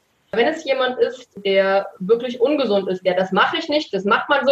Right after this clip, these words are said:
nicht und das kann man überhaupt nicht umsetzen“, es gibt gar keinen konstruktiven Ansatz, es gibt keine Lösung, es wird oft laut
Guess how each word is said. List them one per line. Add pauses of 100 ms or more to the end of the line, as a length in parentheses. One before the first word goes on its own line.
(120)
nicht
und
das
kann
man
überhaupt
nicht
umsetzen“,
es
gibt
gar
keinen
konstruktiven
Ansatz,
es
gibt
keine
Lösung,
es
wird
oft
laut